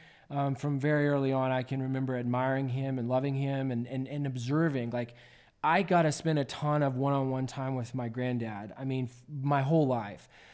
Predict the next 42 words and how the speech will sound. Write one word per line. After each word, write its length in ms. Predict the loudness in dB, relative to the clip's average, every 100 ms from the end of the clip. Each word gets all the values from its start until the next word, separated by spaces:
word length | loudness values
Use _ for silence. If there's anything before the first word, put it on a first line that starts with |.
| -20 -8
Um, 580 | -2 0 2 0 -2 -2
and 160 | -4 0
just 280 | 0 -2 -4
l-, 140 | -6 -4
what 200 | 0 2
I 140 | 4 4
learned 500 | 4 4 2 2 0
by 140 | 0
observing 520 | 0 0 0 2 2
and 120 | 0 0
watching 380 | 0 -2 -4
him 240 | -2 -2 -2
work 320 | -2 -4 -8
specifically 840 | -8 -6 -6 -8 -6 -2 0 0
is 160 | -2 -4
a 60 |
huge 360 | -8 -4 -4 -2
impact. 560 | -4 -4 -6 -6 -10 -20 -20 -20 -18 -6
Um, 640 | -2 -2 -2 -2 -4 -4 -8 -20 -6
man, 380 | 0 0 0 -2
I, 180 | -10 -6 -2
I 100 | 0
could 160 | 2
go, 120 | 2 4
I 140 | 2
could 140 | 2 2
go 180 | 2
on 200 | 4 2
and 100 | 0
on 140 | 0 -2
and 120 | 0
on. 220 | 2 2
I 40 | 2
mean, 100 | 2
there, 160 | 2
there, 200 | 0 -2
there's 280 | 0 0 0
a 40 |
guy 200 | 2 2 4
named 200 | 2 2
Bruce 240 | 2 2
Howard, 460 | 0 2 2 0